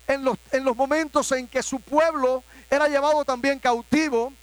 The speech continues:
y en que la gloria de Dios había quedado en entredicho ante las naciones de la tierra.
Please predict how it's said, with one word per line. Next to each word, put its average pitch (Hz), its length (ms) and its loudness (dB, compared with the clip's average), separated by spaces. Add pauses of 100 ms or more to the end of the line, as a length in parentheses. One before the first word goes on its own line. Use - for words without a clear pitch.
(260)
y 285 140 0
en 277 160 -2
que 262 500 0
la 262 180 0
gloria 311 460 2
de 277 140 0
Dios 269 540 0
había 277 280 0
quedado 294 340 0
en 285 80 -6
entredicho 262 880 -2
ante 262 240 0
las 240 120 -2
naciones 262 380 -2
de 254 80 0
la 240 80 0
tierra. 233 420 -2